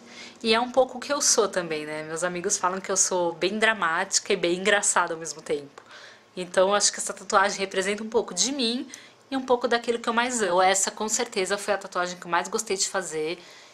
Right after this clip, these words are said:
e que mais teve significado na minha vida. Ela foi a mais demorada também, porque ela é cheia de sombreamentos, ó.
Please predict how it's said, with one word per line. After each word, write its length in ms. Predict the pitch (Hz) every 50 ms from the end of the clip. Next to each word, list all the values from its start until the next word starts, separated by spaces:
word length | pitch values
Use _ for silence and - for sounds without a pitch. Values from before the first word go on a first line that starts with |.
| - - - -
e 60 | 180
que 160 | 175 - -
mais 260 | 180 180 165 180 180 -
teve 180 | - 214 202
significado 1120 | 202 - - 190 196 208 214 208 - - 240 - - 175 160 160 170 175 170 196 202 202 202 - - - - - - _ -
na 80 | 175
minha 240 | 175 180 180 190 214
vida. 340 | 208 185 170 151 151 156 175
Ela 140 | 185 208 208
foi 160 | - - 247
a 60 | 233
mais 180 | 220 226 240 233
demorada 640 | 269 269 262 269 254 214 185 175 180 196 208 220
também, 280 | 220 208 185 180 180 196
porque 260 | - - 220 - - 185
ela 80 | 180
é 60 | 175
cheia 240 | 180 - - 196 196
de 80 | 196 196
sombreamentos, 1000 | - - 208 185 180 175 170 165 170 165 165 185 208 220 220 - 185 165 151 147
ó. 160 | 147 139